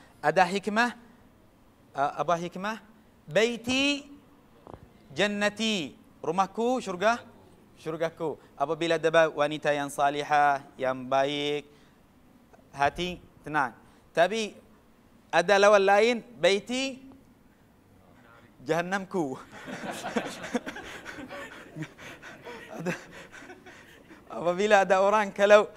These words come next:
kalau dia sudah nak balik ke rumah, sebelum mas-, se-, dia dekat pintu, jantung dia sudah puh, puh, puh, puh, puh. Takut apa. Terus,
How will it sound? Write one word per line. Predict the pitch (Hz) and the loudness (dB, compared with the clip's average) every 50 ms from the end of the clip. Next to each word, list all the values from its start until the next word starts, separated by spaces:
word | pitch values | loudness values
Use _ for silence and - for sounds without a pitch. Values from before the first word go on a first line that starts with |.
| - - - - - | -20 -20 -20 -14 -2
kalau | - 190 202 208 | 0 0 0 0
dia | 190 175 214 208 202 | 0 2 2 2 2
sudah | 180 - 202 180 214 202 202 | 0 -4 -4 0 0 0 0
nak | 208 202 - - | 0 -4 -6 -2
balik | 160 185 202 208 190 - - | 0 0 0 0 -2 -4 -8
ke | 208 - - | -10 -8 -6
rumah, | 190 208 208 226 240 233 202 - - - - - - - - _ - - - | -8 -4 0 0 0 0 -2 -6 -14 -20 -20 -20 -20 -20 -20 _ -20 -20 -20
sebelum | - - 202 180 220 226 208 | -14 -12 -8 -4 -4 -4 -2
mas-, | 202 214 220 220 220 - - - - _ - | 0 -2 -2 -2 -4 -10 -18 -20 -20 _ -20
se-, | - - 202 196 - - - - - - - | -16 -14 -14 -14 -14 -18 -20 -20 -20 -4 -2
dia | 190 220 214 - - - - - | 0 0 0 -2 -6 -14 -20 -12
dekat | 170 185 - - 220 208 | -10 -4 2 4 4 4
pintu, | 175 208 220 226 214 - 277 277 247 - - - - - - - - - _ - | 4 0 -4 -4 -2 0 2 2 0 -2 -8 -16 -20 -20 -20 -20 -20 -20 _ -2
jantung | 190 202 196 - 202 190 | -2 -2 0 -4 -4 0
dia | 202 214 202 | 2 2 2
sudah | 202 170 190 | 2 2 2
puh, | 185 - - 190 170 - - - - - | 2 2 0 -6 -8 -8 -8 -14 -10 -8
puh, | 175 175 - - - - | -6 -6 -6 -8 -12 -12
puh, | - 180 170 - - - - - | -8 -8 -8 -8 -8 -14 -10 -6
puh, | 170 160 - - - | -6 -6 -6 -6 -8
puh. | - 180 156 - - - - - - - - | -8 -8 -8 -8 -12 -16 -20 -20 -20 -4 0
Takut | 180 185 175 - 285 277 - | 0 0 2 0 -6 -8 -4
apa. | - 156 165 - - - - - - - - - - - - - _ - - | -2 -2 -2 -2 -4 -14 -20 -20 -20 -20 -20 -20 -20 -20 -20 -20 _ -10 -4
Terus, | 180 202 196 175 - - - - | -2 0 0 0 -2 -6 -14 -20